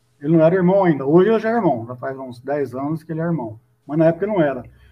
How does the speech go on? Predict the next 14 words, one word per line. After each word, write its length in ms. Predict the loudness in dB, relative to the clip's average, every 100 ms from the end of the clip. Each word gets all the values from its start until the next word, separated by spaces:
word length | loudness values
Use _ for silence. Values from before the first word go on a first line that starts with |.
| _ _ -2
Pra 100 | 0
você 260 | 0 -2
ver 200 | 4 4
como 160 | 4 -2
é 60 | -2
que 100 | -8
é 20 |
as 100 | -4
coisas, 480 | 0 0 -2 -12 _ _ _ _ _ -2
ele 180 | 0 2
fez 220 | 2 2
esse 80 | 2
projeto, 460 | -2 0 0 -2
apresentou, 840 | -4 -2 0 0 -4 -2 -4 -4